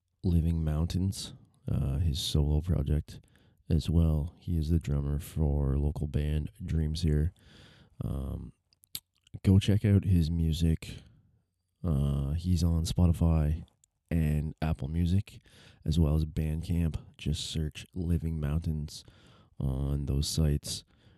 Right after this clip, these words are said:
Um, and you can give his project a follow on Instagram if you'd like. Uh, it's at living underscore mountains on there. Uh, thanks again for tuning in.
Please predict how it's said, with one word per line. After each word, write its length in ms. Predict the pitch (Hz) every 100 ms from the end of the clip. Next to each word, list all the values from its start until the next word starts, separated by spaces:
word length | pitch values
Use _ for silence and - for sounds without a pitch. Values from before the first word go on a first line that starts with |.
| _ _
Um, 600 | - 65 71 67 69 - - _ _ _ _ - _
and 440 | 90 80 80 80 87
you 80 | 92
can 240 | 92 87
give 320 | 80 76 71
his 1040 | 90 82 73 76 73 73 71 - - - - -
project 640 | - 95 87 76 76 - - _
a 320 | 71 65 64 69
follow 480 | - 71 69 71 69
on 220 | 67 69 76
Instagram 480 | 82 - 64 71 71
if 120 | -
you'd 120 | 67
like. 400 | 71 71 69 - - - - _ -
Uh, 340 | 60 65 67 -
it's 320 | 73 71 - - _ -
at 420 | 69 65 - - _ -
living 380 | 85 69 73 71 -
underscore 480 | 71 73 - 80 71
mountains 500 | 69 67 78 80 - -
on 220 | 71 62
there. 320 | 71 76 98 - _ _ _ _ _ _ _ _ _ _ -
Uh, 480 | 71 69 69 71 71
thanks 220 | 92 87
again 220 | 85 82
for 100 | 80 87
tuning 300 | 95 82 80
in. 300 | 80 82